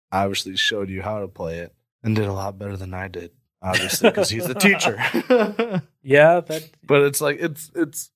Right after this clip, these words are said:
Speaker 1: 'cause then obviously, as from what you just said, Josh, it's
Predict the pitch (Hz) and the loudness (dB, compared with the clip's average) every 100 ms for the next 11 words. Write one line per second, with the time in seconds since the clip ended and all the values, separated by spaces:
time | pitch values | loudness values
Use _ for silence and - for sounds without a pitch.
0 | _ - 139 147 139 - - 131 123 113 | _ -2 0 -2 -4 -12 -2 0 0 -2
1 | 120 110 101 95 _ 113 113 104 - 107 | -4 -4 -6 -12 _ -20 -20 -18 -6 -4
2 | 107 104 113 104 98 98 90 95 95 - | -2 -4 -6 -6 -6 -4 -4 -6 -6 -8
3 | 92 - | -14 -18